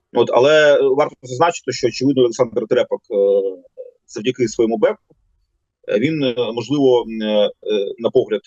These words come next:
е, головнокомандувача, верховного командувача Володимира Зеленського, президента України, більше підходить до, е, цієї посади. Тобто це якраз людина, яка має безпосереднє відношення до С С О.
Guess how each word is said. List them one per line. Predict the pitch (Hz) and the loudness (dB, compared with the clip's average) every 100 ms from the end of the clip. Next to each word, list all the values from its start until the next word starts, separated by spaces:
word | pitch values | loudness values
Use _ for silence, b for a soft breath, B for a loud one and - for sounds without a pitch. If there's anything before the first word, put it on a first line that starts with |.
| 101 | -2
е, | |
головнокомандувача, | 98 98 107 113 110 120 185 160 135 - | 0 2 2 0 0 0 0 -2 -8 -6
верховного | 117 131 120 110 | -2 0 2 0
командувача | 110 107 113 104 98 - - _ _ _ _ _ | -4 -4 -2 0 -2 -4 -12 _ _ _ _ _
Володимира | - 117 107 123 113 | -2 -2 0 2 2
Зеленського, | 107 113 101 - 107 | 4 2 2 -2 -6
президента | 107 104 101 101 | -2 0 0 -2
України, | - _ 104 95 - _ _ _ _ _ | -6 _ -8 -8 -12 _ _ _ _ _
більше | 147 151 - | 0 0 -2
підходить | - - 180 170 127 | -8 -4 -2 0 0
до, | 120 117 113 104 101 | 2 4 6 4 4
е, | 104 104 | 2 2
цієї | - 104 95 101 | -2 -4 -2 -4
посади. | 98 - - _ | -4 -6 -16 _
Тобто | _ - | _ -6
це | - 135 | 0 2
якраз | 123 117 110 - | 2 0 0 -6
людина, | 104 113 104 | -8 -4 0
яка | 95 - 95 87 - - _ _ _ _ | -2 -2 -2 -2 -6 -16 _ _ _ _
має | 110 104 | -2 0
безпосереднє | 127 156 170 139 101 95 - 113 | -2 -2 2 2 0 -8 -14 -8
відношення | 110 127 147 123 | -2 0 -2 -4
до | 107 | -8
С | 98 | -8
С | - | -12
О. | - | -16